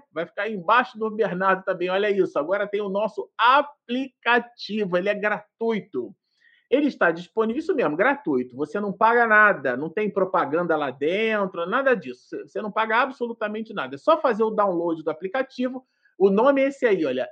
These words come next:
Espiritismo e Mediunidade. Então, baixe o nosso aplicativo, é, é cem por cento gratuito. Você terá todo o conteúdo nosso na palma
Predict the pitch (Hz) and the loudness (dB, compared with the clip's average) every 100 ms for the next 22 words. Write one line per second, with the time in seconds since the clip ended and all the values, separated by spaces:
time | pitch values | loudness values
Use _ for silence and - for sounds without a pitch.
0 | - 294 339 339 - 254 233 - - 254 | -4 -2 -2 -6 -8 -6 -6 -8 -8 -6
1 | 247 240 214 185 220 240 196 208 202 139 | -4 -6 -6 0 4 4 2 -6 -6 -2
2 | 127 123 _ 180 151 156 196 220 - 175 | -4 -6 _ -8 -2 2 2 2 -8 -10
3 | 151 151 160 202 - 233 - 214 202 185 | -8 -10 -14 -10 -8 -10 -10 -12 -8 -2
4 | 196 202 202 202 233 240 208 - 190 196 | 0 0 -4 -6 -6 -6 -10 -12 -8 -6
5 | 208 - _ _ _ 135 160 190 196 190 | -8 -14 _ _ _ -2 4 6 6 2
6 | - 180 170 151 127 120 135 180 190 175 | -4 2 4 2 0 -10 -10 -8 -4 0
7 | 190 185 _ _ 269 269 269 226 226 - | 0 -2 _ _ 6 8 6 4 -4 -6
8 | 208 214 208 190 165 185 220 226 202 226 | -6 -6 -2 -2 0 -2 -2 -4 -4 -6
9 | 226 _ _ - 147 170 180 202 - 214 | -6 _ _ -6 2 6 6 4 -2 -6
10 | 190 - 156 196 254 262 - 190 185 190 | -6 -6 -4 2 2 2 -2 0 4 4
11 | 190 190 196 | 2 0 -4